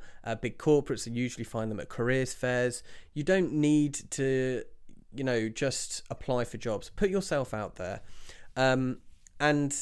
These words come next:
yeah, so for me, at the end of day three, I think I've had a productive week. Um, I'm going into the weekend feeling really positive. Um, I'm gonna keep going from next week.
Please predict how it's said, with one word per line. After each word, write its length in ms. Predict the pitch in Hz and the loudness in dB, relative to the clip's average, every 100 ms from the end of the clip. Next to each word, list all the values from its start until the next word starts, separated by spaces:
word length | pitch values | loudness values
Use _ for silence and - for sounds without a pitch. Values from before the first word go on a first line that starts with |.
| - - | -8 -6
yeah, 260 | 160 175 107 | 4 4 4
so 360 | - 156 151 - | 2 4 4 0
for 180 | - 175 | -4 0
me, 520 | 175 202 220 202 - - - | 4 4 4 0 -4 -12 -10
at 120 | 160 170 | 0 4
the 120 | 175 | 4
end 160 | 165 | 4
of 140 | 156 139 | 0 0
day 180 | 147 139 | 0 0
three, 540 | - 135 131 127 123 | -2 0 2 2 0
I 120 | 139 | -2
think 280 | 135 170 156 - | -2 -2 -2 -4
I've 160 | 139 | -2
had 160 | 147 131 | -2 -4
a 40 | |
productive 540 | - 120 - - 113 120 | -6 -6 -6 -6 -8 -2
week. 480 | 120 120 - - - - - - - | -2 -2 -6 -14 -20 -20 -16 -16 -8
Um, 420 | 117 117 113 113 - | -2 0 2 -2 -2
I'm 380 | 139 143 143 139 | 0 2 2 2
going 220 | 156 156 | 2 2
into 160 | 127 - | 0 -2
the 60 | 110 | -2
weekend 340 | 110 117 110 | -2 -4 -4
feeling 220 | 110 113 | -2 -2
really 160 | 113 110 | -2 -2
positive. 800 | - 175 170 - 175 165 - - - | 0 -2 0 0 0 0 -6 -14 -2
Um, 340 | 131 127 127 113 | 0 2 0 -2
I'm 160 | 127 | -4
gonna 180 | 131 131 | -2 -4
keep 380 | - 175 147 - - - - - - | -2 -2 -2 -8 -16 -16 -16 -16 0
going 440 | 147 147 151 147 - - | 4 4 2 0 -6 -8
from 160 | 123 131 | -2 0
next 260 | - - | -2 -2
week. 460 | 135 135 - - | 0 0 -2 -8